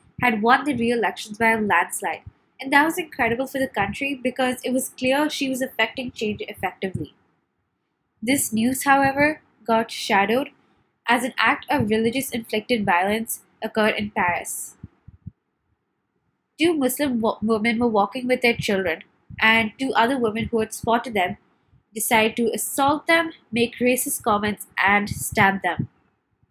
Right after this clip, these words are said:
Acts of violence inflicted by race, gender, religion, sexual orientation, and caste cannot be condoned, not to mention the fact that it is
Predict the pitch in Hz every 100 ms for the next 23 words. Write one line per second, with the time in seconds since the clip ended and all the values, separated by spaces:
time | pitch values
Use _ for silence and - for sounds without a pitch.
0 | _ _ _ _ _ _ _ _ _ _
1 | _ - - _ _ _ - 233 294 -
2 | 381 254 214 208 240 247 - 240 - 226
3 | 254 233 247 226 202 220 240 - - _
4 | - 202 202 196 220 247 - 202 202 202
5 | 233 247 - - 214 202 - 240 202 208
6 | 208 208 214 226 220 208 185 208 - -
7 | - - _ _ _ _ 269 233 226 240
8 | 269 - 208 196 202 185 - _ _ -
9 | _ _ _ _ _ _ - 214 240 254
10 | 269 247 254 247 - 214 226 - 233 240
11 | 233